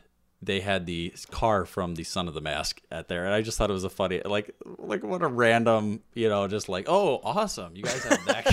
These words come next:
car." <laughs> Anyway, directed by Lawrence Gutterman. So this is starring Jeff Goldblum.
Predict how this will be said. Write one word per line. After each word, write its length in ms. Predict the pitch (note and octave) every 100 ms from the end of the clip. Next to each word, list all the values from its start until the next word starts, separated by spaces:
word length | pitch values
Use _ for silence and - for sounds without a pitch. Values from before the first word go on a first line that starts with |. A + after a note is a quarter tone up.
| -
car." 600 | A#3+ - D4+ B3 - -
<laughs> 60 | - - - A#4+ B3+ A#3 F#3 E3 C#3
Anyway, 440 | F3 F3 A#2+ G2+
directed 260 | G2 B2+ B2+
by 80 | G#2+
Lawrence 300 | G#2+ G#2 -
Gutterman. 320 | G2+ F#2+ F#2+ - - - -
So 160 | - C3+
this 140 | E3
is 80 | E3
starring 340 | - C3+ A2
Jeff 240 | G2 A#2 -
Goldblum. 460 | G#2+ F2+ F2 E2+